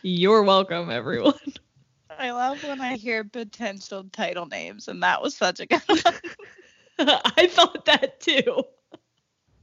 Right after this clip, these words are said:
Speaker 1: I didn't want to say it because I was like, "Oh, wow, there's Derry being so humble again." <laughs>
Speaker 2: You know what? I just picked the best title. <laughs>
Speaker 1: I said it.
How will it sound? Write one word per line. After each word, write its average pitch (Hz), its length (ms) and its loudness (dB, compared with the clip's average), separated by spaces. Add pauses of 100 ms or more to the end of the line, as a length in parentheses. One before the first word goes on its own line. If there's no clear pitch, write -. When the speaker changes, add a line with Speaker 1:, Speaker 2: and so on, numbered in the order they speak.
(400)
Speaker 1:
I 349 120 6
didn't 392 220 2
want 392 140 2
to 403 80 6
say 302 360 4
it 262 120 6
because 262 360 0
I 254 120 0
was 240 180 -2
like, 202 340 -2
"Oh, 185 220 -4
wow, 180 260 -4
there's 196 280 -6 (600)
Derry 214 340 2
being 220 180 -4
so 214 220 -4
humble 220 400 0
again." 175 420 -4
<laughs> 320 40 2 (1080)
Speaker 2:
You 226 200 6
know 247 180 0
what? 240 120 2
I 254 320 -2
just 262 300 -16
picked - 300 -12
the 262 480 2
best 208 440 2
title. 262 680 -2 (220)
<laughs> 370 80 -2 (1300)
Speaker 1:
I 202 140 -2
said 226 220 -2
it. 208 260 0